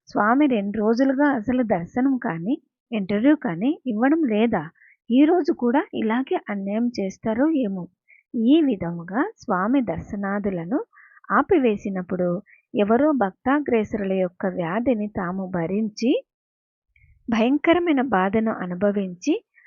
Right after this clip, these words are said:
ఆ భక్తుల కర్మ సంచయమును తీర్చెదరని శేషాద్రి గారికి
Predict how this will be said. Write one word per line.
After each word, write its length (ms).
ఆ 140
భక్తుల 500
కర్మ 440
సంచయమును 1040
తీర్చెదరని 1120
శేషాద్రి 800
గారికి 480